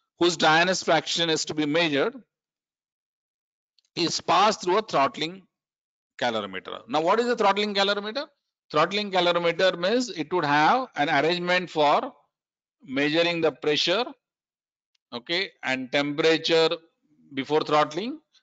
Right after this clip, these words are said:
and it would have an arrangement for measuring the pressure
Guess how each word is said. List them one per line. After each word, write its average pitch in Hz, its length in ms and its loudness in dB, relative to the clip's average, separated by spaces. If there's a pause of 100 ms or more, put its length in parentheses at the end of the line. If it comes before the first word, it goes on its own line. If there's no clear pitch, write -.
(260)
and 147 280 2
it 147 120 -4
would 160 140 0
have 156 300 4
an 143 120 4
arrangement 147 400 0
for 143 180 2
measuring 135 440 0
the 135 80 0
pressure 143 460 0